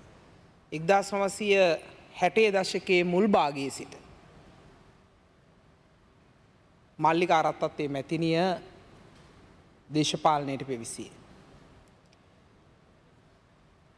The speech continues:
මල්ලිකා රත්නත්තේ මැතිණියට රත්නපුර ජනතාවගේ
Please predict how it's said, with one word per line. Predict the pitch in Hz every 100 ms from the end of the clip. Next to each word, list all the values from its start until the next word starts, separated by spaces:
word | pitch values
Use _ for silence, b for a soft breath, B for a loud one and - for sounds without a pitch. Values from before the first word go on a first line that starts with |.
| _
මල්ලිකා | 156 185 220 233
රත්නත්තේ | 208 - 214 220
මැතිණියට | 185 160 196 202 202
රත්නපුර | 190 160 196 185 185
ජනතාවගේ | 160 147 165 180 175 170 170 170 165 -